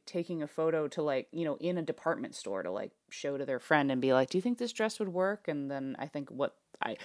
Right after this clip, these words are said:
I assume the situation that happened was that they were supposed to get, like, a bluish dress, and they were like, "Hey, do you think this dress would work?" And the friend wrote back, "No, you're supposed to be wearing blue, not white." And they said, "What are you talking <laughs> about?" You know?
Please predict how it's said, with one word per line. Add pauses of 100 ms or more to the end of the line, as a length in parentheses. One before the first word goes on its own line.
(140)
I
assume
the
situation
that
happened
was
that
they
were
supposed
to
get,
like,
a
bluish
dress,
and
they
were
like,
"Hey,
do
you
think
this
dress
would
work?"
And
the
friend
wrote
back, (280)
"No,
you're
supposed
to
be
wearing
blue,
not
white." (260)
And
they
said,
"What
are
you
talking
<laughs>
about?" (480)
You
know?